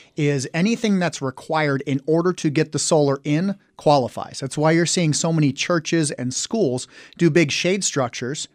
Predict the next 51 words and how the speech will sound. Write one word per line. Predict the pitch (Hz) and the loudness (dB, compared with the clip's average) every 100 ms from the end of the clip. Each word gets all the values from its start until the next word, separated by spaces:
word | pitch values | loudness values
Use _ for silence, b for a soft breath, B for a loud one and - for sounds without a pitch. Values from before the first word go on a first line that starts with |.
| - | -2
They | 160 | 2
wanted | 220 247 | 4 2
the | 156 | 2
shade | - 190 156 | 2 0 2
structure | 190 160 139 | 2 2 0
anyway, | - 220 156 117 139 b b - | 0 2 2 0 -2 b b -2
but | 147 | 2
by | 151 147 | 2 6
doing | 175 160 151 | 6 6 6
that | 127 156 | 2 0
and | 156 | 0
putting | 160 147 | 0 0
the | 135 | 2
solar | 196 208 160 117 | 2 4 4 2
on | 123 | -2
it, | 143 | -2
the | 143 | -6
shade | - 160 | -4 -4
structure | 143 127 120 - | -2 -4 -6 -6
got | 123 110 | -6 -6
the | 131 | -6
tax | - 180 - | -2 -2 -4
credit. | - 117 85 - b b b - | -8 -8 -8 -14 b b b -6
If | 143 | 2
you | 170 | 4
had | 170 | 4
a | 156 | 4
section | - 160 - 175 | 0 0 0 -2
of | 147 | 2
roof | 208 254 143 | 2 2 -2
you | 131 | -2
had | 131 | -2
to | 131 | -2
redo | 127 117 120 143 B B | -2 -2 -2 -4 B B
to | - | -8
put | 139 160 | -2 -2
solar | - 202 156 117 | 4 4 4 0
on | 107 | -6
it, | 113 | -6
that | 123 131 156 | -2 -2 -2
gets | 139 | -6
the | - | -6
tax | 143 160 160 | -2 0 -2
credit. | - 92 90 b b b | -8 -10 -10 b b b
If | 107 | -4
you | 143 | 0
need | 156 165 | 2 2
an | 185 | 0
electric | 196 226 - 165 - | 2 0 2 -2 0
panel | 151 139 127 | 0 0 0
upgrade, | 131 - 120 87 | -4 -6 -6 -6